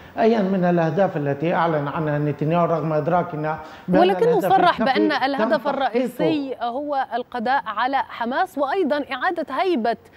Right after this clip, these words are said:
Speaker 2: آه، إسرائيل مرة أخرى. هذا اعتراف بأن، آه، هيبة إسرائيل تزعزعت، ولكن أيضًا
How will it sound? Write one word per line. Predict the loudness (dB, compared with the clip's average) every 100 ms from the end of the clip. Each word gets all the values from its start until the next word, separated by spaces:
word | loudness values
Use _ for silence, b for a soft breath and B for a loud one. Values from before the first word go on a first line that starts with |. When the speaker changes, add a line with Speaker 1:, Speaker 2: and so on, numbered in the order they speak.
| B B -4
Speaker 2:
آه، | 0 0 -2
إسرائيل | -6 -2 -2 0 -2 -2 -2 -4 -4
مرة | -2 0 0 0 -2
أخرى. | -4 -4
هذا | -2 -2 0
اعتراف | -2 -2 -2 0
بأن، | 0 -2 -4
آه، | -6 B B -2
هيبة | 0 2 0 0 -2
إسرائيل | -4 -6 -2 0 0 0 0 0 0 -2
تزعزعت، | 0 0 0 0 -2 -2
ولكن | -2 -4 -4 -2
أيضًا | 0 2 0